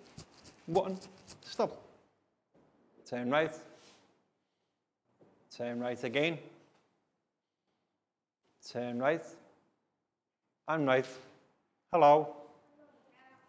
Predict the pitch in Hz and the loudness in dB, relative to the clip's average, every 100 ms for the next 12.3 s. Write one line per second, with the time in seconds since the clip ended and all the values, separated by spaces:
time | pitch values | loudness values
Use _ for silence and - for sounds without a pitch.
0 | _ - 131 117 107 165 143 139 139 - | _ -10 -8 -8 -6 0 2 0 -2 -10
1 | - 117 117 113 135 123 - 139 120 117 | -4 -2 -2 -2 -2 0 4 4 4 0
2 | 131 - - - 120 117 117 123 107 - | -4 -10 -12 -6 0 2 0 0 -4 -8
3 | - - - - - - - 139 143 117 | -16 -18 -20 -20 -20 -20 -4 0 2 0
4 | - - - - - - - - - 165 | -8 -18 -16 -16 -16 -20 -18 0 10 10
5 | - - - - - - - - - 135 | 10 0 -12 -18 -20 -20 -20 -20 -8 6
6 | 170 156 - - - - - - - - | 8 8 6 -10 -16 -20 -20 -20 -20 -2
7 | - 190 190 - - - - - - - | 8 10 10 6 -12 -16 -18 -20 -20 0
8 | - 226 233 175 127 - - - - - | 8 10 10 8 4 -6 -14 -16 -20 -20
9 | - - - - - 139 123 117 127 135 | -20 -10 -2 0 0 -2 0 4 8 8
10 | 151 - - 170 160 - 190 156 - - | 6 0 0 2 2 8 8 8 0 -12
11 | - - - - - - - - 143 202 | -14 -18 -18 -20 -20 -20 -8 -2 4 10
12 | 165 190 | 10 10